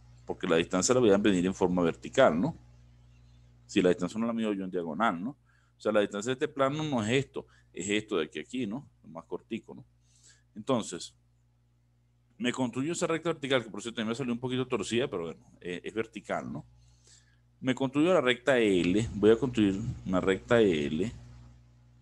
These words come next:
de ecuación X, Y, Z,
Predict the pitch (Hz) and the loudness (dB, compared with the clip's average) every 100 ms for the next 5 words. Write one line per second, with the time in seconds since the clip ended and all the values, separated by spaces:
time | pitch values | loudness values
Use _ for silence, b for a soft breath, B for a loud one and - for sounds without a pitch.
0 | _ - 117 147 147 151 135 123 95 82 | _ 6 8 8 8 4 6 6 6 4
1 | 73 - _ _ _ _ _ _ - 120 | -2 -10 _ _ _ _ _ _ -4 -4
2 | 120 147 135 135 - 117 92 - 113 | -4 -10 -6 -6 -4 -4 -4 -10 -12